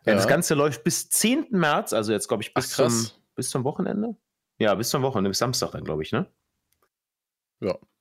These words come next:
Speaker 1: Und letztes Jahr wurden zum Beispiel mit den vierundsiebzigtausend Beteiligten hundertzweiundzwanzig Tonnen Müll an diesem, in diesem
Speaker 2: Al-,
Speaker 1: Zeitraum gesammelt.
Speaker 2: Alter.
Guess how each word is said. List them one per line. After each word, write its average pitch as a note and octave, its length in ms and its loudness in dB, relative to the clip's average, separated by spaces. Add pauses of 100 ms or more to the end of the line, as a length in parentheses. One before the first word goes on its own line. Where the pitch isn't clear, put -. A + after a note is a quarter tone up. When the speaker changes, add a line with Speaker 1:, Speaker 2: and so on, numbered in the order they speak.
(200)
Speaker 1:
Und D3 300 4
letztes F#3+ 320 0
Jahr E3 240 2
wurden D#3+ 160 0
zum D3 140 -4
Beispiel D3 260 0
mit C3+ 100 -2
den B2+ 100 2
vierundsiebzigtausend A2 800 -2
Beteiligten A#2 540 -2
hundertzweiundzwanzig D#3 1200 0
Tonnen D#3 380 2
Müll C3+ 420 2 (380)
an G#2 120 -2
diesem, E2+ 440 -2
in G2 100 0
diesem G2+ 160 2
Speaker 2:
Al-, G#2 60 2
Speaker 1:
Zeitraum F#2+ 380 2
gesammelt. F#2+ 420 2
Speaker 2:
Alter. F2+ 480 -4